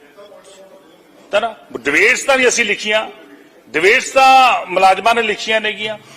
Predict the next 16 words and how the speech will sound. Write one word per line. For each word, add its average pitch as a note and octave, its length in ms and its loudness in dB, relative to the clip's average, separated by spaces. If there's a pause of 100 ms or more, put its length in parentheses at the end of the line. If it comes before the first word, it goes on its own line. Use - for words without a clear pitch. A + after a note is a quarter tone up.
(140)
ਉਹਨਾਂ B3+ 300 4
ਦੇ B3 120 2
ਅੰਦਰ A#3 320 2
ਬਾਰ-ਬਾਰ G3+ 720 2 (220)
ਨਾਮ G#3 380 2
ਆਉਂਦਾ A#3 300 4
ਗਾ B3 280 4 (460)
ਕਿ C4+ 300 4
ਅਸੀਂ C4+ 340 -2
ਇੱਥੇ G#3+ 280 0
ਛੇ A3+ 320 0
ਹਜ਼ਾਰ A#3+ 320 2
ਕਰੋੜ B3 300 2
ਦਾ B3 300 2 (300)
ਵਪਾਰ A3+ 400 4
ਆ B3 180 2